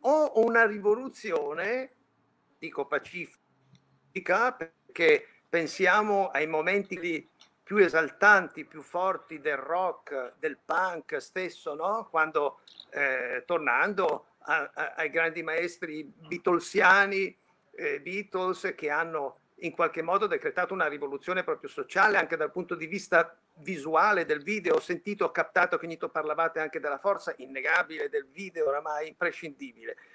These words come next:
Ecco, eh, io ho la sensazione ad oggi che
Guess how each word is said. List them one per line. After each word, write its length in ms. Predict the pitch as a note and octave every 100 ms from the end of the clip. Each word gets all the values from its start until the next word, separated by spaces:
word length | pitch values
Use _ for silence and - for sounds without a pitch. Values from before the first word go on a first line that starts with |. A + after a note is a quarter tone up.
| _ _
Ecco, 500 | - F3 - F3 - _ _
eh, 460 | - F#3 F3 E3+ -
io 260 | G3+ C4
ho 200 | C4+ G3
la 120 | G#3 F#3
sensazione 800 | G3 G3 G3+ F#3+ - G#3 F#3+
ad 140 | F3+ E3+
oggi 600 | E3 E3 D3+ F3+ A3+ D4+ _ _ _ _ _
che 420 | - G#3+ E3+ -